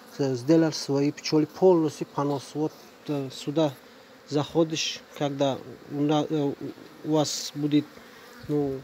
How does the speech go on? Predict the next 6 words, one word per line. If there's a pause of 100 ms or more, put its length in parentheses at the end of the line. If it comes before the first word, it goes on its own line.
(180)
если
у
нас
будет,
э, (600)
пчелы